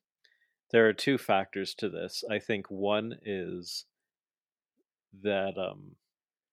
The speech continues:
one is that they have that, that whole West Coast thing where the, uh, on the West Coast, it's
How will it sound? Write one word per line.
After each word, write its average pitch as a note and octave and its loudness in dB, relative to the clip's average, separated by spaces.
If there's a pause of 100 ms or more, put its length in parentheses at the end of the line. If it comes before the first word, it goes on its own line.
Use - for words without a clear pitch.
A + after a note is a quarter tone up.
(3000)
one B2 6
is C#3 4
that A#2+ 8
they A2+ 10
have A2 8
that, G#2 6 (220)
that A2+ 8
whole G#2+ 8
West G2 2
Coast - 2 (160)
thing B2 6
where G#2+ 2
the, F#2+ -4
uh, - -8 (400)
on A2+ 6
the G#2 6
West G2+ 2
Coast, A#2 6
it's - -2